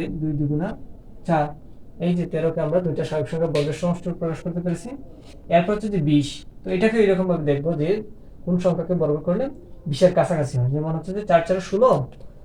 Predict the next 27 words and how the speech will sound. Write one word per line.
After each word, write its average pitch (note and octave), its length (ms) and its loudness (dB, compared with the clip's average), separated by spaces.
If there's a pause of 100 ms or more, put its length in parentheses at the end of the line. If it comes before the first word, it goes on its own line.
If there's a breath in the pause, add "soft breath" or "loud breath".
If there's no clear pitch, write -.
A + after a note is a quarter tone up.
(260)
আর C#3+ 240 4
আমাদের D3+ 420 2
থাকতেছে F3 360 -4
হচ্ছে F#3 160 -4
যে, B3+ 120 -6 (600)
আহ, D3 280 4
চার। C#3+ 240 2 (1000)
প্রথমে F3+ 220 -2
আমরা F3+ 180 4
যেটা F3 240 2
করবো F#3 180 -2
চারের F#3+ 280 2
উপর F#3+ 120 0
স্কয়ার D#3 260 -2
দেবো, C3+ 140 0
চার F3 220 2
চারে F#3 140 2
ষোলো, C#3 280 0 (440)
তো - 100 -4
বিশ, F3 220 0 (680)
অর্থাৎ F3 180 6
আমাদের F3 260 2
প্রয়োজন G3+ 300 -2
হচ্ছে F#3+ 180 -2
যে C4 120 -4 (680)
আরো F#3 160 4
চার। C#3 260 0